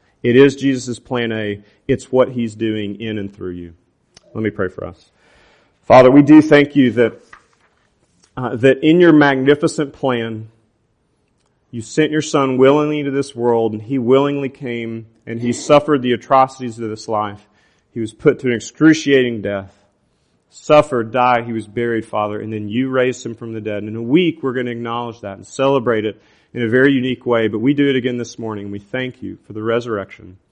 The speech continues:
And we thank you for the ascension, and we thank you for the gifting of your church. You've given us a place in it. You've called us out to be a unique people, to love one another against all odds,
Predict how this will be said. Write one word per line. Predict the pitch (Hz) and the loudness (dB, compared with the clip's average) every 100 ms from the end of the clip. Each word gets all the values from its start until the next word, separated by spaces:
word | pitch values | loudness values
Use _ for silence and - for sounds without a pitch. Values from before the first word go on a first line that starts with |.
| _ _ _ _ _ _ | _ _ _ _ _ _
And | - | -2
we | 143 | 2
thank | 170 170 170 | 2 2 0
you | |
for | 160 143 | -6 -2
the | 135 | -4
ascension, | 123 - 135 - 110 95 101 | -4 -6 -6 -6 -14 -14 -8
and | 120 | -6
we | |
thank | 120 143 143 147 | -2 -2 -2 -2
you | 143 | -4
for | - | -4
the | 127 110 | -8 -8
gifting | 101 123 131 - 131 123 | -4 -2 -2 -4 -8 -8
of | 117 | -8
your | 110 | -10
church. | 110 - 104 98 _ _ _ _ _ _ _ _ _ _ _ - | -10 -12 -12 -12 _ _ _ _ _ _ _ _ _ _ _ -12
You've | 123 120 | -8 -6
given | 107 143 151 | 2 4 4
us | 143 - | 0 -2
a | 120 | -8
place | - 143 143 143 | -2 0 0 -2
in | 135 127 | -8 -8
it. | 120 | -6
You've | 117 110 | -6 -8
called | - - 143 139 | -8 -2 0 0
us | 131 | -4
out | 127 123 120 | -6 -8 -8
to | 127 | -10
be | 117 117 | -4 -4
a | |
unique | 110 113 113 135 - | -4 -6 -4 -6 -6
people, | - 120 117 110 107 _ _ _ _ _ | -8 -6 -4 -4 -6 _ _ _ _ _
to | 123 | -4
love | 113 127 147 | 2 6 6
one | 147 143 | 4 0
another | 131 123 117 117 | 0 0 0 -2
against | 117 120 - - | -4 -8 -12 -2
all | 117 123 | 0 2
odds, | 98 92 90 87 - | 0 -4 -8 -14 -20